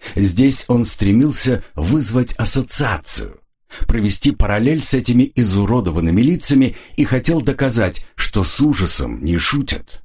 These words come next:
и не выставляют его на показ на потребу любопытным, охочим до зрелища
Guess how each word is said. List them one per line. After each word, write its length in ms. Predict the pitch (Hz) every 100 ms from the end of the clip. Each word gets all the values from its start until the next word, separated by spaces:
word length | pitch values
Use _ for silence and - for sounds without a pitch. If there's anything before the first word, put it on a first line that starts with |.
| _ _ -
и 160 | 90 90
не 180 | 85 98
выставляют 760 | 98 - 82 76 87 131 143
его 300 | 107 90 73
на 120 | 71 76
показ 580 | 73 - 76 - - - _ -
на 140 | 113
потребу 500 | 123 117 101 95 80
любопытным, 800 | 82 80 82 - - - 53 - _ _ - -
охочим 600 | 117 - 147 139 113 98
до 140 | 98
зрелища 720 | 85 92 107 95 82 - 82